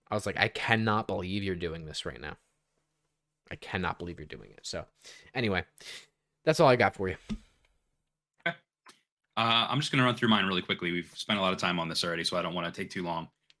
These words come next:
Speaker 2: Uh, movies, I watched Turning Red, which I loved.
Speaker 1: Mm-hmm. I'm gonna watch
Speaker 2: It was
Speaker 1: that.
Speaker 2: great. The anime inspiration is there. Uh, it's made by the same woman that created the Pixar short Bao, which
Speaker 1: Mm-hmm.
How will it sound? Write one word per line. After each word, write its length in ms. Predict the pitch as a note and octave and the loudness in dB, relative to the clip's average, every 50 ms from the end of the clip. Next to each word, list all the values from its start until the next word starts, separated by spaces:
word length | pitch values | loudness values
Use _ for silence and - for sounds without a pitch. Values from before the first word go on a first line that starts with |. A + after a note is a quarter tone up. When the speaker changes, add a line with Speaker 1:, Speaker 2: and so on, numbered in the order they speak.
| - - | -4 -2
Speaker 2:
Uh, 140 | F#2 F#2 | 0 2
movies, 460 | F#2 G#2 B2+ D3+ D#3+ F3+ F#3+ F#3+ F3 - | 2 4 4 4 6 6 4 4 4 4
I 100 | A2+ A#2+ | 2 2
watched 400 | A2+ C3 C3 C3+ - - - - | 4 4 2 2 0 -6 -8 -2
Turning 320 | - C3+ C#3+ D#3+ E3+ D3 | 0 2 4 4 4 4
Red, 380 | A2+ G#2 G#2+ A2 A2 A2+ A2+ - | 4 4 4 4 2 0 -4 -4
which 340 | G2 G#2 G2 G2 G2 - - - | -2 0 0 0 0 -2 0 0
I 80 | G#2+ | 0
loved. 460 | G2 F#2 F#2+ F2+ E2+ E2+ - - - - - _ - | 0 2 2 0 0 -2 -4 -10 -20 -20 -20 _ -10
Speaker 1:
Mm-hmm. 160 | F#2+ G2 G2 G2 - _ _ - - | -10 -8 -8 -10 -12 _ _ -18 -12
I'm 60 | G2 | -8
gonna 140 | F#2+ E2+ E2+ | -8 -6 -6
watch 140 | F2 F2+ - | -6 -8 -6
Speaker 2:
It 40 | - | -6
was 120 | G#2 G#2 G2 | -6 -6 -4
Speaker 1:
that. 60 | - | 0
Speaker 2:
great. 380 | - G#2+ F#2+ F#2 F#2+ - - _ _ _ _ _ _ _ _ _ _ _ _ _ - | 2 2 4 2 2 -2 -4 _ _ _ _ _ _ _ _ _ _ _ _ _ 0
The 100 | A#2 A2 | 2 2
anime 280 | B2 A#2+ A#2+ B2 B2 | 4 4 4 4 4
inspiration 760 | A#2+ A#2+ A#2 A#2 A2 A2 - - A2 G#2+ G#2 G2+ - - G2+ | 6 6 6 4 2 2 0 0 0 0 2 0 0 0 -2
is 160 | F#2 F2 D#2 F2+ | -2 -2 0 0
there. 460 | G2 F#2+ G2 F#2+ F#2+ F#2 F#2 F#2 - _ _ _ _ _ _ - | 2 4 4 4 4 4 2 0 -6 _ _ _ _ _ _ -2
Uh, 160 | E2+ E2 D#2 D#2 | 0 0 0 0
it's 200 | - - - - | -2 -2 0 2
made 180 | A2 G#2+ G#2+ G2+ | 2 4 4 4
by 100 | A2 G#2 | 2 2
the 100 | G2+ F#2 | 2 0
same 480 | - - G#2+ G#2 G#2 G#2 G#2 G#2 - | 0 0 0 0 0 0 -2 -2 -2
woman 280 | F#2+ G#2 G2+ G2+ G2+ G2+ | -4 -2 -2 -2 0 0
that 160 | F#2+ F#2+ F2+ | 0 0 0
created 400 | - - G#2+ G2 G2 G2 G2 F#2 | 0 0 0 2 2 2 0 -2
the 300 | F2+ F#2+ F#2 F2+ F2+ F2+ | 0 0 2 2 2 0
Pixar 340 | - - G#2 - - G#2 G2+ | -2 -4 -4 -2 0 0 0
short 340 | G2+ - G#2+ G2+ - - E2+ | 0 -2 -2 -4 -4 -4 -2
Bao, 400 | F2 E2+ E2+ F2 F#2+ G#2+ B2 C3+ | 0 2 2 2 2 2 2 0
which 360 | B2+ G#2 F2 - - - G#2 | 0 -2 -2 -2 -4 -6 -6
Speaker 1:
Mm-hmm. 180 | G#2+ G2 F2+ | -6 -10 -12